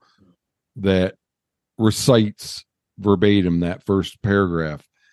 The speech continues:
And in that, I clearly state, I, I have zero problems with sharing dead and dying animals on social media with friends and relatives.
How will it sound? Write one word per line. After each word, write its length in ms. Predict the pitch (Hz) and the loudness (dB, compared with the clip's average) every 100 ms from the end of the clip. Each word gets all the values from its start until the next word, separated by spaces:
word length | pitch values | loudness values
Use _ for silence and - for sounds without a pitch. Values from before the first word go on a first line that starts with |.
| _ _ - | _ _ -4
And 460 | 110 101 98 90 - _ | 0 2 2 0 -6 _
in 180 | 113 117 | 0 4
that, 200 | 120 110 | 2 2
I 80 | |
clearly 880 | 101 - - 117 123 135 156 160 165 | -4 -8 -6 -2 0 2 4 4 2
state, 480 | 147 - 131 92 - - | -2 0 0 0 -6 -10
I, 240 | 104 156 - _ | -6 -6 -10 _
I 300 | 104 117 147 | -4 0 0
have 420 | 120 104 87 82 | -2 -4 -6 -8
zero 1040 | 85 82 85 90 104 135 139 101 85 80 85 _ _ _ _ | -12 -12 -10 -2 2 6 6 4 0 -4 -16 _ _ _ _
problems 580 | - 107 98 104 107 104 | -4 0 0 0 -2 -6
with 180 | - 90 | -12 -12
sharing 880 | - - - - 120 127 143 143 127 | -14 -16 -12 0 2 4 4 2 2
dead 200 | 117 110 | 2 2
and 120 | 110 | 0
dying 360 | 101 101 101 98 | 0 -2 -2 -4
animals 600 | 98 98 98 95 92 - _ _ | -4 -2 -2 -2 -6 -14 _ _
on 180 | 82 82 | -10 -10
social 500 | 78 - 113 123 - | -10 0 2 4 2
media 580 | 127 104 95 92 90 87 - _ _ _ | 2 2 2 0 0 -2 -6 _ _ _
with 240 | - 95 - | 0 0 0
friends 640 | - 98 101 110 101 - - | -2 2 4 4 2 -2 -12
and 180 | - 90 | -6 -2
relatives. 760 | 87 87 85 - 73 - - | -2 -2 -4 -8 -12 -12 -20